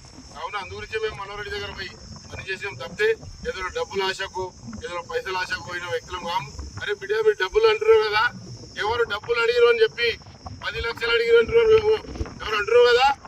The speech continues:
నువ్వు రా సంగనాథ్ గుడిలో రా, స్నానం చేసుకొని అందరం కూర్చుందాం. ఎవడు అడిగిరు పది లక్షలు అని పేరు చెప్పు,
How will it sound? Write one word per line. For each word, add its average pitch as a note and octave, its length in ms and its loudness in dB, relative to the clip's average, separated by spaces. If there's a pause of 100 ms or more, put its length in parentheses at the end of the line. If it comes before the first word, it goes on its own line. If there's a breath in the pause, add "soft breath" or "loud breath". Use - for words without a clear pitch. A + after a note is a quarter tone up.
(360)
నువ్వు G#4 220 -2
రా G#4+ 80 2 (160)
సంగనాథ్ A4+ 400 -4
గుడిలో A4 220 2 (100)
రా, A4+ 80 2 (520)
స్నానం A4 320 4
చేసుకొని A4+ 380 8
అందరం A4 260 6
కూర్చుందాం. A4 320 6 (380)
ఎవడు A4+ 200 8
అడిగిరు A#4 300 10
పది G#4+ 180 8
లక్షలు A4+ 280 8
అని A4 140 4
పేరు A#4 180 12
చెప్పు, A4+ 200 6